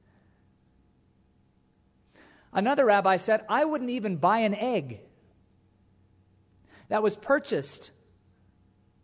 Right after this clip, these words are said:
I would not even eat an egg that was purchased on a street where a leper had once walked."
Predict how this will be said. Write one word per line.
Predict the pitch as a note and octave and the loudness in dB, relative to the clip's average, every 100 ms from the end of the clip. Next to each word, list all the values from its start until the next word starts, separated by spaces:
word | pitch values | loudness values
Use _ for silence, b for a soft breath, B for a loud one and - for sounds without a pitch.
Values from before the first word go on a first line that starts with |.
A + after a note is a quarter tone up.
| _ _ _ - | _ _ _ -2
I | G3 | 0
would | C4 A#3+ | 2 2
not | A#3+ | 2
even | A#3+ G3+ | 2 0
eat | G#3 C4+ | 0 0
an | A#3+ | 2
egg | F3+ D3+ E3 | 2 2 0
that | F#3 | -2
was | F3 | -4
purchased | - B3+ C4+ G#3 E3+ - - - | -4 -2 -2 -2 -6 -8 -16 -8
on | F3+ E3+ | -6 -4
a | |
street | - - B3 G3+ A2 | -6 -8 -6 -6 -6
where | D3 D#3 | -4 -2
a | |
leper | D#3 F#3+ F3+ | 0 -2 -2
had | C#3 C#3 | -6 -6
once | D#3 F3+ - | -6 -6 -6
walked." | F3 C3+ - - | -6 -6 -10 -20